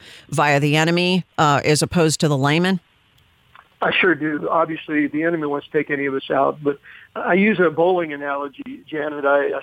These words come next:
Speaker 2: say I'm not much of a bowler, but one thing I know, it's really hard to get a strike if you don't hit the head pin.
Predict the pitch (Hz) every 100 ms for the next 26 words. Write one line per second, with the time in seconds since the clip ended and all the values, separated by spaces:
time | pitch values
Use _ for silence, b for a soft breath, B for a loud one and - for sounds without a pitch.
0 | - 151 151 165 151 156 160 135 139 151
1 | 170 180 147 135 147 151 170 147 135 139
2 | 147 160 - 151 143 156 143 135 143 127
3 | - 139 143 - 139 147 135 135 151 135
4 | 147 131 156 151 208